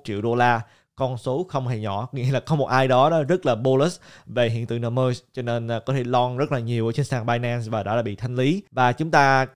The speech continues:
có thể hiểu đơn giản đó là số lượng lệnh mình thanh lý trong vòng hai mươi bốn giờ qua là phần lớn lệnh long, cũng có lệnh short, tại vì giá thị trường lên xuống, mà những bài nào mà margin con số quá lớn giống như là một trăm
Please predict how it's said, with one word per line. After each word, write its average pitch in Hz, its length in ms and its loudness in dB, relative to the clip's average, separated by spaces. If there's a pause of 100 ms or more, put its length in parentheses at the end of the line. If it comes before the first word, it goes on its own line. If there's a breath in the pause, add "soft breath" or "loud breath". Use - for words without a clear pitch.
có 196 180 4
thể 131 380 0
hiểu 123 240 0
đơn 151 180 2
giản 117 240 -2
đó 165 200 0
là 107 460 0
số 151 420 0
lượng 113 260 -2
lệnh 107 180 -8
mình 113 140 -6 (100)
thanh 131 140 -6
lý 135 160 2
trong 156 140 -6
vòng 117 140 -2
hai 113 200 -4
mươi 120 100 -4
bốn 165 100 -6
giờ 143 60 0
qua 110 360 0
là 104 200 -4
phần 110 260 -8
lớn 110 220 -4
lệnh 107 180 -6
long, 120 240 0 (340 soft breath)
cũng 170 100 -2
có 190 60 4
lệnh 131 140 0
short, 208 260 2 (180)
tại 120 100 -6
vì 113 300 -6 (280)
giá 135 120 -2
thị 156 120 -2
trường 113 200 -4
lên 123 160 -2
xuống, 156 360 -4
mà 127 80 -4
những 117 180 -6
bài 123 120 2
nào 110 200 -4
mà 107 260 -4 (300 soft breath)
margin 127 520 -2
con 123 220 -6
số 135 140 -6
quá 139 160 2
lớn 143 240 0
giống 165 80 -6
như 139 80 -4
là 110 100 -4
một 101 180 -10
trăm 131 160 -6